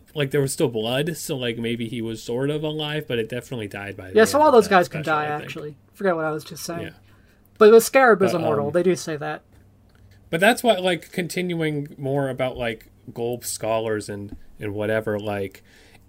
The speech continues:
Speaker 1: it, it kinda reads to me li-, like that if, like, maybe all those Tetris pieces are other scholars, and it's like,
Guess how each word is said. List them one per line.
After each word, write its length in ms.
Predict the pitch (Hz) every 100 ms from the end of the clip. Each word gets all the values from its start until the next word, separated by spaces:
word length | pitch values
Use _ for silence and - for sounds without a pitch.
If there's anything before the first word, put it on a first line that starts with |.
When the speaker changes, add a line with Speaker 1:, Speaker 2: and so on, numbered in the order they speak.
| -
Speaker 1:
it, 260 | 156 151 _
it 160 | 175 190
kinda 260 | 240 240
reads 360 | 185 202 202 -
to 100 | 165
me 400 | 160 202 175 160
li-, 240 | 139 143 160
like 320 | 143 135 123 -
that 300 | 127 113 - - - - - - - - -
if, 200 | 156 151 - - _ _ _
like, 180 | 156 143
maybe 340 | 139 160 185 -
all 280 | 131 139 147
those 220 | 139 -
Tetris 440 | 143 139 135 -
pieces 520 | - 131 131 117 113 - _ _ _ -
are 200 | 123 123
other 240 | 135 135
scholars, 680 | - - 123 123 117 110 113
and 220 | 120 113
it's 140 | 107 120
like, 420 | 113 101 -